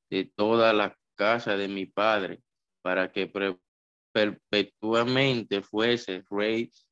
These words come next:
sobre Israel, porque a Judá escogió por caudillo, y de la casa de Judá a la familia de mi padre, y de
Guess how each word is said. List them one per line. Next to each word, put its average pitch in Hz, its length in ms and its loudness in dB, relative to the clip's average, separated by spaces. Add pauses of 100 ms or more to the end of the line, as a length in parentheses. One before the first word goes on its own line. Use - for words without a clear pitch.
sobre 101 380 0
Israel, 101 560 0 (320)
porque 98 600 -4 (160)
a 98 180 0
Judá 120 580 2 (340)
escogió 107 680 -2
por 113 320 -2 (680)
caudillo, 110 840 0 (140)
y 104 160 -2
de 101 160 0
la 95 380 -2
casa 113 500 0
de 107 340 -2 (840)
Judá 117 400 2 (100)
a 98 140 0
la 98 100 -4
familia 107 560 -4
de 107 100 0
mi 101 160 -2
padre, 107 520 0 (680)
y 107 180 0
de 104 320 -2